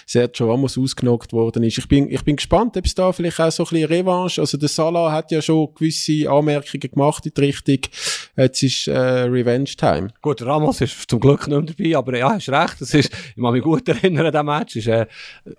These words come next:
Speaker 2: üble Attacke gewesen von Sergio Ramos. Er ist natürlich ein Krieger und unglaublich wertvoller Verteidiger gsi, ähm, oder immer noch, wenn er, wenn er mal nicht verletzt ist bei Paris.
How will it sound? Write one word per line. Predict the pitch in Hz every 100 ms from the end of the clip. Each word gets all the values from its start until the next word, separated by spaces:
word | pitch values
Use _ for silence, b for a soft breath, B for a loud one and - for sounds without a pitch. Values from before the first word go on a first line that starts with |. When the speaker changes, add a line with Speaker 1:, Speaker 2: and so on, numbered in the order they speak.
| -
Speaker 2:
üble | 151 135 151
Attacke | 120 131 127 -
gewesen | 127 131 117
von | 117
Sergio | 120 117 - 110
Ramos. | 113 120 117
Er | -
ist | 123
natürlich | 143 139
ein | 123
Krieger | 127 135 131 135 117
und | 107 104
unglaublich | - 120 117 117 113 113
wertvoller | 113 - - 117 113 110
Verteidiger | - 113 107 117 - 113 - B B B B _
gsi, | - 127 127 143 123 - -
ähm, | 101 101 107 B B
oder | -
immer | 104 123 143
noch, | 135
wenn | 127 127
er, | 123
wenn | 117 120
er | 107 107
mal | 104 110
nicht | 117 -
verletzt | 120 113 110 -
ist | 123 -
bei |
Paris. | - 113 113 120 123